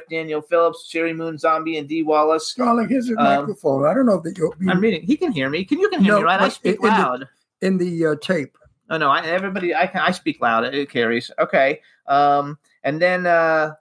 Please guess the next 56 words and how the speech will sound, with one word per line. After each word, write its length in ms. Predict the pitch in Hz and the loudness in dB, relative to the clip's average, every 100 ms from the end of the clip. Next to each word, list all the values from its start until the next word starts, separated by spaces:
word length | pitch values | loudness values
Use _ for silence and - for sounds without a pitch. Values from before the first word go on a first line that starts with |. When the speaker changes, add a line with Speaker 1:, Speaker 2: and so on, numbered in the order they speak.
| _ | _
Speaker 1:
I, 100 | 147 | -2
I 140 | 135 | 0
wrote 220 | 156 208 196 | 2 2 0
down 160 | 156 | 0
Legend 260 | 156 160 151 | 0 -2 -4
of 40 | |
the, 100 | 143 139 | -4 0
oh, 120 | 165 | 0
and 140 | 175 220 | 2 0
then 80 | |
I 80 | 269 | 2
wrote 220 | 262 262 | 2 2
down 260 | 254 233 208 214 | 2 -2 -2 -6
The 60 | |
Cricket's 420 | 208 247 247 - | -2 -2 -2 -8
Dance, 280 | - 170 170 | -4 -4 -4
and 80 | 170 | -6
the 80 | 160 | -6
reason 360 | 190 202 202 | -6 -2 -2
why 220 | 185 175 170 | 2 2 4
I 40 | |
wrote 220 | 175 190 | 2 2
it 100 | 165 | 0
down, 540 | 143 180 190 151 156 165 _ _ | 0 4 4 4 0 -6 _ _
um, 220 | 143 147 151 | 0 2 2
which 160 | 151 | 0
that's 240 | 185 208 - | 0 0 -2
definitely, 540 | 147 180 196 185 156 | -2 -2 0 -4 -2
I 100 | 151 | 0
don't 160 | 220 202 | 0 0
think 160 | 196 | -2
that's 160 | 180 165 | -2 0
a 80 | 139 | 2
horror 240 | 175 185 | 2 2
movie. 380 | 143 127 131 135 | 0 -6 -4 -2
I've 100 | 156 | 0
never 220 | 170 143 | 0 -4
seen 260 | - 185 160 | -4 -4 -2
it. 180 | 131 - _ _ _ _ - | -4 -6 _ _ _ _ 0
Um, 180 | 147 147 | 0 2
with 160 | 156 | 0
Kristen, 480 | 156 214 214 196 190 | 2 -2 -2 -8 -4
Kristen 400 | - 220 220 180 | 0 0 0 0
Renton, 300 | 175 196 175 | 0 0 -2
who 160 | 175 170 | -2 0
I, 120 | 151 | 0
we 200 | 160 175 | -2 -2
know, 180 | 185 175 | 0 0
we've 180 | 160 | -2
never 220 | 147 175 170 | -4 -4 -2
been 140 | 175 | 0
on 100 | 175 | -2
the 60 | 165 | -2
show, 240 | - 180 | -2 0
but 180 | 170 147 | 0 0
Bobby 300 | 202 214 | 2 2